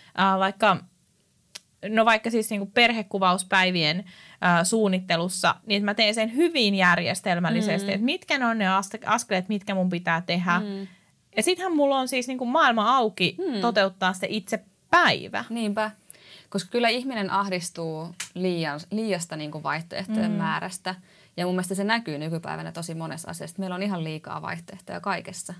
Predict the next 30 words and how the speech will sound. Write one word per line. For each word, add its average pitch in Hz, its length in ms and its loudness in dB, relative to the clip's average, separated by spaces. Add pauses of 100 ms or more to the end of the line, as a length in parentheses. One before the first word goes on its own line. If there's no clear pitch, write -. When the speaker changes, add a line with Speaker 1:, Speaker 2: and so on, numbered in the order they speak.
(240)
Speaker 1:
Mm. 214 200 -4
Speaker 2:
Ja 175 280 2
se, 196 400 -2 (360)
jotenkin 180 400 -2
se 226 140 -6
niinku 202 240 -4 (400)
lisää 190 400 0
ahdistusta, 180 640 -8 (200)
että 170 140 -6
sit 170 100 -4
niitä 175 200 -4
rajoja 175 300 -4
pitää 160 300 -6
tulla 156 200 -10
jostain. 156 680 -8 (500)
Ja 156 120 -6
tota, 151 400 -6
yrittäjä 170 420 -4
on 170 80 -6
tietysti 170 400 -8
sitten 165 500 -8 (300)
se, - 180 -4
joka 165 240 0
joutuu 160 280 -6
ne 160 120 -4
ite 165 320 -4
monesti 170 400 -6
luomaan 156 460 -8
itselleen. 190 600 -8 (640)
Niin 156 400 -4